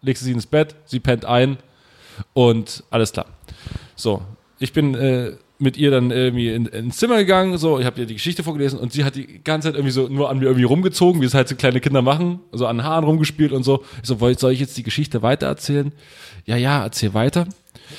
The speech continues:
So, und dann ist sie auch direkt eingeschlafen. Nach zehn Minuten hat sie gepennt. Ich bin nach zehn Minuten runter und hab mich gefühlt wie ein Magier. So, weil <laughs> sonst zu Hause ist immer viel länger. Also, die, „Schläft sie schon?“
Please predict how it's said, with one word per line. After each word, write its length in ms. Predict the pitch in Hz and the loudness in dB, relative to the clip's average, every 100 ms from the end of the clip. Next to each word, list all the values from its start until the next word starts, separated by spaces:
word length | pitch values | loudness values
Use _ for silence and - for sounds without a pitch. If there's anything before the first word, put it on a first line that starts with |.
| - - | -18 -16
So, 460 | 107 135 117 95 - _ _ | 0 4 4 0 -10 _ _
und 100 | - | -2
dann 140 | 143 160 | 0 0
ist 80 | 160 | 0
sie 80 | |
auch 100 | 151 | 0
direkt 260 | 131 147 151 | -2 -4 -2
eingeschlafen. 420 | 135 135 113 101 | -2 -2 -4 -2
Nach 80 | 107 | -2
zehn 140 | - 165 | 2 2
Minuten 220 | 151 143 | 2 2
hat 120 | 135 | -2
sie 80 | 131 | -6
gepennt. 320 | - 113 92 | -4 -2 -2
Ich 100 | 123 | -4
bin 80 | - | -4
nach 100 | 139 | -6
zehn 180 | - 151 | -4 -2
Minuten 160 | 143 127 | 0 0
runter 380 | 123 147 151 151 - 107 - | -2 -2 -4 -8 -16 -10 -2
und 80 | |
hab 100 | 113 | 0
mich 100 | 113 | 0
gefühlt 360 | 104 - 123 107 | -4 -2 -2 0
wie 120 | 127 | -2
ein 300 | - 107 98 | 0 -2 0
Magier. 680 | 95 104 107 98 98 78 67 104 131 | 0 2 4 4 2 -4 -10 -12 -6
So, 180 | 127 117 | -2 2
weil 140 | 120 | 2
<laughs> 200 | 135 143 | 2 2
sonst 160 | 139 139 | 2 4
zu 60 | 156 | 4
Hause 160 | 139 | 4
ist 60 | 135 | 4
immer 120 | 139 | 0
viel 160 | 135 156 | 2 2
länger. 240 | 131 117 - - - - 110 | 2 2 -2 -12 -20 -20 -14
Also, 200 | 107 98 | -12 -12
die, 80 | |
„Schläft 360 | - - 127 - | -12 -4 -2 -2
sie 80 | 120 | -4
schon?“ 260 | - 87 | -4 -8